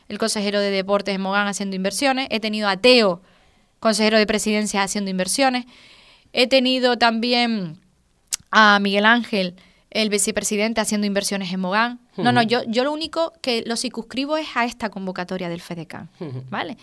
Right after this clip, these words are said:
Speaker 1: Liderada por Carmelo Ramírez, que ya todos los conocemos,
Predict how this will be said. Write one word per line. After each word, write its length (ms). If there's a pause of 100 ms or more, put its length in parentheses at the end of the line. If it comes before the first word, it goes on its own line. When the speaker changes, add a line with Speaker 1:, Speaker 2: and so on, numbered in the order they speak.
(120)
Speaker 1:
Liderada 600
por 160
Carmelo 340
Ramírez, 480 (200)
que 160
ya 80
todos 240
los 80
conocemos, 600